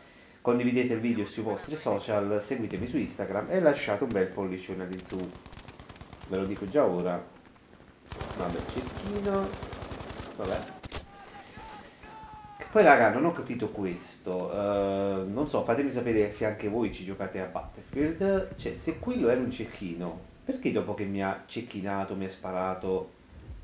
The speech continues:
è sbucata fuori l'arma del, del mitra? Cioè, l'icona del mitra? Vabbè. Andiamo subito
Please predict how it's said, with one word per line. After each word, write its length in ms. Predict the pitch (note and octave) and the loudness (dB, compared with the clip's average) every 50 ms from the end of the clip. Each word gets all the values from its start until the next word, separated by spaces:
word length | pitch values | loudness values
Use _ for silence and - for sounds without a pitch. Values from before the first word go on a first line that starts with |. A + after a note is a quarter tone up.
| - - - | -16 -10 -4
è 200 | - A2 A2 G#2+ | 0 2 2 2
sbucata 440 | G2+ G2 G2+ G#2+ G#2+ A#2 G#2+ G#2 G#2 | 0 -2 -4 -2 -2 0 0 0 -2
fuori 300 | - - A2 G#2 G2+ G2 | -2 0 0 0 0 2
l'arma 400 | G2 G2 F#2+ G2 G2 G2 G2 F#2+ | 2 4 4 4 2 0 -2 -2
del, 260 | F2+ F#2+ F#2 F#2+ F#2 F#2 F#2 F#2 F2+ F2 F2 F2 F2 E2 E2 E2 E2 E2 - - F2 D2+ - - F2+ - F2+ | -2 -2 -4 -2 -2 -2 -2 -2 -2 -2 -2 -2 -4 -4 -6 -8 -8 -10 -10 -10 -12 -12 -12 -14 -14 -12 -10
del 120 | F2+ E2+ | -10 -8
mitra? 600 | E2+ F2 F#2+ A#2+ C3+ C3+ - D#3 D3 D3+ E3 E3+ F3 - - - - - - - - - - - - | -8 -6 -6 -6 -6 -6 -4 -4 -2 -2 -2 -4 -8 -12 -18 -20 -20 -20 -20 -20 -20 -20 -20 -20 -20
Cioè, 220 | - - - - - | -10 -8 -8 -8 -6
l'icona 420 | G2 G2+ G2+ G2 - G2+ F#2+ F2+ | -6 -6 -6 -4 -4 -4 -4 -4
del 160 | E2+ D#2+ D#2 E2 | -6 -8 -8 -4
mitra? 400 | G2 B2+ D3+ D3+ - E3 - F3+ - | -2 -2 -2 -2 -2 -4 -6 -6 -6
Vabbè. 240 | - F2 - - - - - - - - - - - - - - - - - - - - - - - | -8 -8 -8 -10 -12 -16 -20 -20 -20 -20 -20 -20 -20 -20 -20 -20 -20 -20 -20 -20 -20 -20 -20 -14 -10
Andiamo 760 | A2+ A#2 A#2+ C#3+ F3+ G3+ G3+ F#3+ F3+ F3 F3 E3+ F3 F3 F3 D#3+ | -10 -8 -2 0 2 4 4 4 4 4 4 2 2 0 -4 -8
subito 640 | - - - - - A2 F2 E2 F2+ - - F2+ - | -12 -12 -12 -8 -8 -8 -8 -8 -10 -8 -6 -6 -6